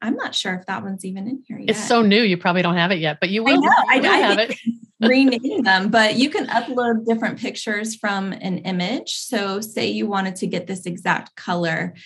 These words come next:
Speaker 1: you can select that. And you can also see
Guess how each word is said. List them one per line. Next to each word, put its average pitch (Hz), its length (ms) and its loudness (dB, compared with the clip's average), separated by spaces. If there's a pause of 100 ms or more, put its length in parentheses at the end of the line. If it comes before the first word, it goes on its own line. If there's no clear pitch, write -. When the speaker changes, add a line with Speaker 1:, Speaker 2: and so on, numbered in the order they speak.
(180)
Speaker 1:
you 202 160 -4
can 190 200 -2
select 175 560 -4
that. 165 440 0
And 180 180 -4
you 175 80 -4
can 185 220 -6
also 254 420 -2
see 196 560 -6